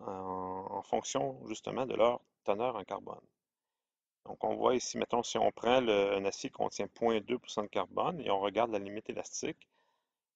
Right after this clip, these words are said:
euh, vous l'avez en livres par pouce carré, puis entre parenthèses, il est en mégapascal, ben, on voit bien que pour un même taux de carbone, si l'acier était normalisé, ben, il est, il est un peu plus résistant que s'il avait été,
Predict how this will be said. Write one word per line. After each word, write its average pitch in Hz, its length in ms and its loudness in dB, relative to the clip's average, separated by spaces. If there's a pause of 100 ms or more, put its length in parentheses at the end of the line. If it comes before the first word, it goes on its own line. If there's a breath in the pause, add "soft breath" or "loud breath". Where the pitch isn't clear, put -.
(120)
euh, 98 220 -4
vous 104 100 -16
l'avez 101 540 0
en 95 240 0
livres 110 240 -6
par - 140 2
pouce - 220 -8
carré, 104 340 4
puis - 80 0
entre 110 140 2
parenthèses, 104 540 0
il 113 60 -8
est - 120 -8
en 98 80 0
mégapascal, 101 760 0
ben, 113 120 -4
on 113 80 6
voit 131 220 4
bien 143 240 -2
que 135 260 2 (540 soft breath)
pour 104 160 2
un 104 40 4
même 123 180 2
taux 156 120 -4
de - 80 -8
carbone, 110 460 4
si - 160 -4
l'acier 123 220 0
était 117 120 -8
normalisé, 113 680 0 (500)
ben, 104 80 2
il 107 160 2
est, 107 120 2 (120)
il 110 160 -2
est 113 140 2
un 190 100 8
peu 180 140 -8
plus - 220 -8
résistant 113 600 -4 (480)
que 107 60 -2
s'il 127 320 -6
avait 98 280 2
été, 117 320 0